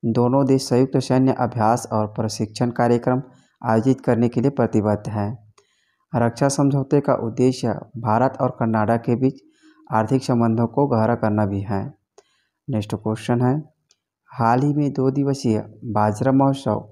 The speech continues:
कहाँ आयोजित किया गया है, तो इनका सही आंसर होगा दो दिवसीय बाजरा महोत्सव राजस्थान में आयोजित किया गया है। याद रखेंगे, राजस्थान के जोधपुर में इसका आयोजन किया गया है, इंपॉर्टेंट है। जोधपुर में बीस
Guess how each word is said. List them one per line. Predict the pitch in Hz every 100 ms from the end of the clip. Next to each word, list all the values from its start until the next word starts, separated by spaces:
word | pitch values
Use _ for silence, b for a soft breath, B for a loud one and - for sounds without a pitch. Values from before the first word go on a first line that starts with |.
| -
कहाँ | 107 117 120
आयोजित | 117 113 123 -
किया | 127 113
गया | 113 120
है, | 131
तो | -
इनका | 110 -
सही | 107 - 107
आंसर | - 107 101 117
होगा | 113 127 - B B B B 139
दो | 123 131
दिवसीय | 139 135 131 131 127 113
बाजरा | 123 107 107 117 131
महोत्सव | 131 131 127 123 104 - b b b b b -
राजस्थान | 113 120 117 120 107
में | 123
आयोजित | - 113 107 104 -
किया | 101
गया | 101 101
है। | 98 98
याद | 98 101
रखेंगे, | 107 120 123 135
राजस्थान | 110 107 113 - 113
के | 110 135 147 b b b -
जोधपुर | 113 120 120 127 113
में | 117
इसका | 113 127 -
आयोजन | 107 110 147
किया | - 110 104
गया | 101
है, | 98 104 -
इंपॉर्टेंट | 107 101 98 113 113
है। | 135 180 _ _ b b b b b b -
जोधपुर | 117 127 135 - 147 139
में | 143 117
बीस | 131 131